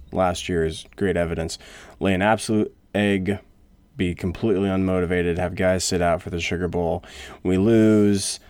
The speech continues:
maybe even by two scores, two possessions. Uh, we get a recruiting class, it's great and fine and everything, but teams behind us win their bowl games, have great recruiting, get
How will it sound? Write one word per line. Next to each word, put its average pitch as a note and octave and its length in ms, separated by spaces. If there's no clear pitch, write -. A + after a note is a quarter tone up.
maybe G#2+ 360
even G2 320
by F2 220
two G2+ 260
scores, F2+ 440
two G2+ 180
possessions. F2+ 760
Uh, F2 400
we A#2 120
get C3+ 100
a A2+ 100
recruiting G2+ 380
class, F#2 400
it's - 100
great F#2 320
and F2 140
fine F2 260
and E2+ 80
everything, E2+ 640
but F2+ 280
teams A#2 380
behind G#2 520
us G2+ 220
win G2+ 500
their F#2+ 180
bowl F#2 300
games, F2+ 360
have F#2 180
great F#2 180
recruiting, F2 600
get F2 260